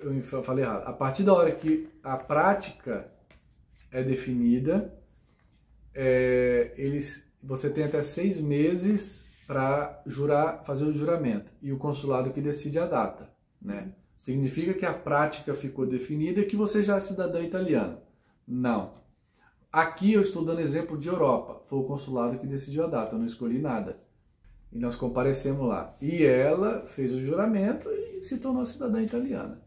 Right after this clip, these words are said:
Speaker 1: E é esse o todo o processo. Muito cansativo
Speaker 2: Uhum.
Speaker 1: psicologicamente, mas vale a pena.
Speaker 2: Aí eu fui, aí nós fomos numa salinha lá com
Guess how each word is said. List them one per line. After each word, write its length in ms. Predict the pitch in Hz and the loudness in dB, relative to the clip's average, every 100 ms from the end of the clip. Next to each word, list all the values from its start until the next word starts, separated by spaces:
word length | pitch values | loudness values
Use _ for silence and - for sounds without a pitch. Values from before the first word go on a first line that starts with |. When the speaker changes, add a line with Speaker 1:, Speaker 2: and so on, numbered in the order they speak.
| - | -12
Speaker 1:
E 120 | 139 | -4
é 280 | 151 160 165 160 | 2 2 2 0
esse 440 | 190 190 - 247 - | 0 -2 0 0 0
o 100 | 156 | -2
todo 280 | 170 180 | -2 0
o 40 | 185 | 0
processo. 640 | 220 214 - 110 - - _ _ _ _ _ _ - | -2 -4 -4 -6 -8 -16 _ _ _ _ _ _ 2
Muito 240 | 180 196 | 6 6
cansativo 460 | - 160 156 - 208 | 2 -2 -4 -2 0
Speaker 2:
Uhum. 80 | 233 | 2
Speaker 1:
psicologicamente, 1200 | 202 - 160 160 - 147 147 202 - - - - | 2 2 4 4 4 2 4 2 2 -4 -14 -18
mas 560 | - 160 247 311 - - - | -6 -2 -2 -2 -8 -14 -4
vale 220 | 202 269 | -2 -2
a 40 | |
pena. 340 | 294 180 165 170 - _ _ _ _ _ _ _ _ _ _ _ _ _ _ _ | -2 -2 -2 -6 -12 _ _ _ _ _ _ _ _ _ _ _ _ _ _ _
Speaker 2:
Aí 240 | 240 226 | -2 2
eu 100 | 240 | 2
fui, 720 | 240 247 247 294 392 466 466 - | 2 -2 -2 0 0 0 0 -2
aí 300 | 277 285 294 | -6 -4 -4
nós 200 | 262 254 | -4 -6
fomos 280 | 262 269 262 | -6 -6 -4
numa 180 | 254 247 | -2 -2
salinha 480 | 247 240 240 254 247 | -2 -2 0 -2 0
lá 200 | 240 240 | 0 -2
com 1000 | 262 247 247 247 240 233 220 214 202 | -4 -2 0 2 2 2 0 0 -2